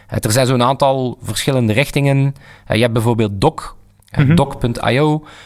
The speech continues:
Speaker 1: Eh, die gaan dan, die gebruiken dan met name blockchain om te zeggen van, "Kijk,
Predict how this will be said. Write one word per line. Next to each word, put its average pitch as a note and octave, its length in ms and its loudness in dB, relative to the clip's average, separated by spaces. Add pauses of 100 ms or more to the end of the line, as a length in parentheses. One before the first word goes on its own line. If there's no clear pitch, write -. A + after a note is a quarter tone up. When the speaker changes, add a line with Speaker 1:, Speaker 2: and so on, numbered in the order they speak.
(160)
Speaker 1:
Eh, G#2 160 0
die A2+ 100 0
gaan B2+ 160 2
dan, A#2 260 0
die G#2+ 100 -4
gebruiken A#2 360 0
dan A#2 100 2
met A#2 100 2
name A2+ 220 2
blockchain A#2 480 0
om A#2 60 -4
te - 100 -10
zeggen A2+ 180 0
van, A2 100 -2
"Kijk, - 320 0